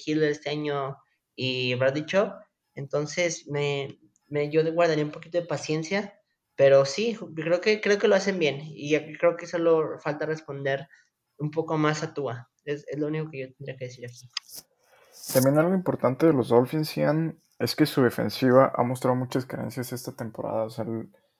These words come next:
Speaker 2: en la ofensiva han demostrado ser un equipo sólido, un equipo que te puede anotar, pero también es un equipo al que le puedes anotar. Lo vimos la semana pasada frente a los Lions, estuvieron muy cerca de perder ese partido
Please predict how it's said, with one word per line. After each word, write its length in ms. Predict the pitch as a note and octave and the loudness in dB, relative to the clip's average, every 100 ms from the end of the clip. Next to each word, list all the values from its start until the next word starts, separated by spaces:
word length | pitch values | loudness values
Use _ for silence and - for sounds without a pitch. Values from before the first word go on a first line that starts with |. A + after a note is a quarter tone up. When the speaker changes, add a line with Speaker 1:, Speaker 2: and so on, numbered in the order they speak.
| _ _ _ _ _ _ _ _ - | _ _ _ _ _ _ _ _ 0
Speaker 2:
en 180 | C3+ C3+ | 6 8
la 60 | |
ofensiva 720 | C3+ D3 B2+ D3+ E3 F#3 F3+ - - - | 8 8 2 4 6 4 2 -4 -12 -6
han 160 | C3+ C#3+ | 0 2
demostrado 440 | E3 C#3+ C#3+ C3+ | 2 4 4 4
ser 180 | B2+ C#3 | 2 0
un 80 | C#3+ | 0
equipo 300 | C3+ - A#2+ | -4 -6 -4
sólido, 300 | A#2 G#2 - | -2 -2 -2
un 80 | |
equipo 280 | G#2 C3 C#3 | -4 -4 -4
que 80 | C#3+ | -6
te 120 | - | -6
puede 160 | - A2+ | -2 -2
anotar, 420 | A#2 - - - _ _ _ _ _ | -2 -4 -6 -8 _ _ _ _ _
pero 200 | C3+ A#2+ | 6 6
también 300 | C3+ B2 C3 | 6 4 2
es 140 | D#3+ F3+ | 0 0
un 100 | F3 | 0
equipo 680 | D#3 D#3+ F3+ F3 F3+ F3+ _ _ _ - - | 0 0 6 6 6 0 _ _ _ -6 0
al 140 | A#2+ | 2
que 100 | C3 | 4
le 80 | A2+ | 4
puedes 260 | - D3 E3+ | 6 4 4
anotar. 320 | C3 G2+ F3+ | 0 4 4
Lo 120 | F3 | 6
vimos 200 | C#3 E3 | 2 2
la 100 | E3 | 0
semana 400 | - B2+ C3+ D3+ | 0 -2 -2 0
pasada 380 | D3 - C3+ C#3 | 0 4 6 6
frente 300 | C#3 B2+ A#2 | 4 -2 -2
a 40 | |
los 160 | A2 G#2+ | -2 4
Lions, 440 | A#2 B2+ D3 B2+ | 6 6 2 -2
estuvieron 440 | B2 - A#2+ C3 C#3+ | -6 0 2 2 2
muy 220 | C#3+ C#3+ | 2 2
cerca 380 | - B2+ C3 D3 | 4 4 4 2
de 80 | D3 | 2
perder 320 | A#2+ A#2 A#2+ | 2 4 2
ese 180 | B2 C#3+ | 0 -2
partido 560 | C3+ C3 B2+ C3+ D3 | -4 -2 0 0 -2